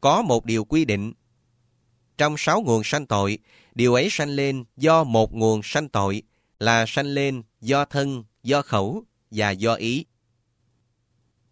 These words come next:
Là sự tranh tụng nào trong bốn sự tranh tụng?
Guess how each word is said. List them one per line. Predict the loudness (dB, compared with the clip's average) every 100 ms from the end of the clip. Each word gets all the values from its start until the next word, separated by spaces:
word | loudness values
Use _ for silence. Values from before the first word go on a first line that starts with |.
| -4
Là | 2 2
sự | 2 0 0
tranh | 0 0
tụng | 0 0
nào | 2 2 2 0
trong | 0 0
bốn | 0 -2
sự | -2 -2
tranh | 0 -2 -2
tụng? | -4 -4